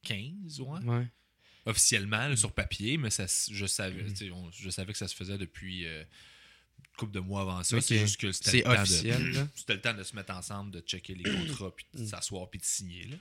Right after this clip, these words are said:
Speaker 2: Puis là, ça, c'est quoi ça veut dire ? C'est que tu vas avoir, euh, t'es en, t'es en, en préparation pour un one-man show.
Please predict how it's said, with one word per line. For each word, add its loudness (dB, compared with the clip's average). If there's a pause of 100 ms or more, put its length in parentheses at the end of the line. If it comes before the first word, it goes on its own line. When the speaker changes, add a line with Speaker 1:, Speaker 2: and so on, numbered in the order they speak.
(320)
Speaker 2:
Puis 4
là, 8
ça, 8
c'est 6
quoi 2
ça 6
veut 4
dire ? -2
C'est -2
que -2
tu -4
vas 4
avoir, 0
euh, 0 (720)
t'es 0
en, 6 (100)
t'es -2
en, 2
en 2
préparation 8
pour -4
un 2
one-man 2
show. -4